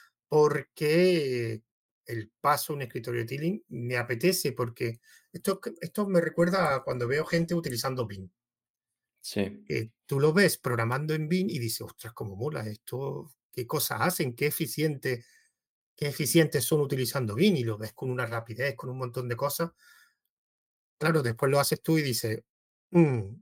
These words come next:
Speaker 1: esto cuesta, <laughs> cuesta hasta llegar a este nivel".
Speaker 2: <laughs> Sí, sí, sí. <laughs>
Speaker 1: Y lo he probado varias veces, eh, Vim, o NeoBeam,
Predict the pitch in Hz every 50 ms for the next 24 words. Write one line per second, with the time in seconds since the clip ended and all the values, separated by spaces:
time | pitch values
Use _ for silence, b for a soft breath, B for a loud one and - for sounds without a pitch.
0 | _ _ _ - - - _ _ _ 117 - - _ - 147 151 165 165 160 151
1 | 139 127 123 120 117 110 107 107 110 - - 113 - - - 175 151 - - -
2 | 196 175 - - - 156 - - 170 151 151 147 147 139 143 135 - - 151 147
3 | 147 143 135 135 135 143 156 180 180 165 143 131 127 127 135 - _ _ _ _
4 | _ - - - - - 135 - - - - - 101 92 - - - 101 - -
5 | - - - 104 - - - - - _ _ _ _ _ _ _ _ _ - 156
6 | 135 135 147 147 175 175 156 160 160 151 139 139 131 131 127 120 110 110 101 -
7 | - 120 117 - - 120 110 104 104 104 104 110 - - - - 120 113 113 110
8 | 104 101 - _ _ _ _ _ _ - 131 131 123 117 107 101 110 135 147 135
9 | 120